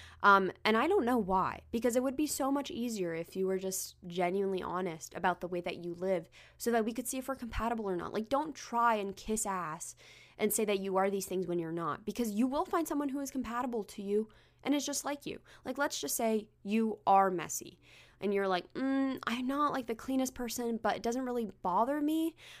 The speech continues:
Um, and I don't like partying, and I don't know,"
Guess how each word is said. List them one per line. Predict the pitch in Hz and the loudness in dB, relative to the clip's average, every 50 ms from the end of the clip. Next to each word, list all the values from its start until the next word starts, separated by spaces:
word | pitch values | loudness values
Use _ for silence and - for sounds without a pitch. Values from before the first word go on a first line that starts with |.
| - - | -20 -2
Um, | - 220 214 214 214 208 208 208 - - _ - | 2 4 4 4 4 2 2 -2 -4 -8 _ -4
and | 202 202 208 208 208 202 208 208 208 208 196 - - - | -2 0 0 0 0 0 0 0 -2 -2 -4 -2 0 0
I | 208 | 0
don't | 202 190 226 247 262 - | 2 2 0 0 0 -2
like | - 262 262 - | -4 -4 -4 -6
partying, | - - 254 240 233 233 240 240 240 233 233 233 233 233 233 240 233 _ - - - - _ _ _ | -8 -2 0 0 0 0 0 0 0 0 0 0 -2 -2 -4 -8 -10 _ -20 -20 -20 -20 _ _ _
and | 226 226 226 226 220 220 220 220 220 220 220 220 220 220 220 220 220 214 - - - _ _ _ _ _ _ _ _ _ _ _ _ _ _ _ _ _ _ _ _ _ _ _ | 2 4 4 4 4 4 4 4 2 2 2 2 2 0 0 -2 -2 -4 -6 -10 -14 _ _ _ _ _ _ _ _ _ _ _ _ _ _ _ _ _ _ _ _ _ _ _
I | 214 233 240 | 8 8 8
don't | 226 202 175 | 8 4 0
know," | 156 85 - 185 | -2 -4 -6 -8